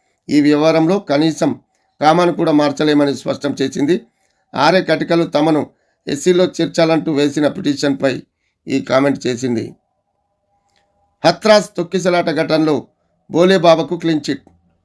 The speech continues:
నీరుడి దేశాన్ని కుదిపేసిన హత్రాస్ తొక్కిసలాట ఘటనలో జ్యుడిషియల్ కమిషన్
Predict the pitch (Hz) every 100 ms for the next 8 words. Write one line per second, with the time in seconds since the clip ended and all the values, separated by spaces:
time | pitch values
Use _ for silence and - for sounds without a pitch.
0 | _ _ 143 156 170 139 160 160 170 160
1 | 165 156 165 143 151 143 135 - 151 143
2 | - 135 147 151 143 147 143 135 143 151
3 | 190 - _ _ _ - 160 196 190 180
4 | 151 160 160 156 156 120